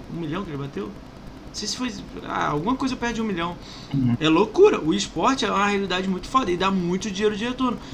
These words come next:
Speaker 1: Porque, tipo assim,
Speaker 2: Uhum.
Speaker 1: o League of Legends, cara, no Brasil é a pior cenário, é o pior, tipo assim, a gente é o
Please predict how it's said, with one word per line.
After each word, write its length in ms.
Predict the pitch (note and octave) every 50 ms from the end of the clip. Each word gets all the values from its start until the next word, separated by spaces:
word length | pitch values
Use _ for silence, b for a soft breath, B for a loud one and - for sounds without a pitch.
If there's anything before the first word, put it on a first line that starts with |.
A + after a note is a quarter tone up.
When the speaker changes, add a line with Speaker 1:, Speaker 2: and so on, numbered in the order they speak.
| B B -
Speaker 1:
Porque, 180 | - - G#3
tipo 180 | G3+ - - C4
assim, 400 | C4+ C4 - C4+ A3+ E3+ D3 B2 C#3 C#3+ B B B B B B B - -
Speaker 2:
Uhum. 220 | E3 F3+ F#3+ F#3 F#3
Speaker 1:
o 40 |
League 180 | F#3 F#3+ G#3+ A3+
of 160 | B3 B3 - G#3+
Legends, 520 | F#3+ F#3+ G#3+ C#4 D4+ C4+ A3+ G3+ - -
cara, 280 | - A#3+ B3 - C#4 A#3+
no 140 | G#3+ G#3+ G#3
Brasil 640 | G#3+ A3 A3 G#3 - - G3+ A3+ C4+ D4+ C#4 - -
é 160 | G#3+ G#3+ G#3+
a 40 | G#3
pior 400 | - A#3 B3 A#3 A3 A#3 C#4 D4
cenário, 460 | D4+ - C#4+ B3+ A3+ G#3+ A3+ A3+ A3+
é 40 | A3
o 40 |
pior, 460 | G#3+ G#3+ A3 G#3+ A#3 C4+ - D3 C#3 - - - - - - - - -
tipo 200 | - - A3 B3+
assim, 160 | A3+ - A#3
a 40 | G3
gente 240 | E3+ F#3+ G3 - A3
é 60 | G#3+
o 260 | G#3+ G#3+ G3+ G3+ F#3+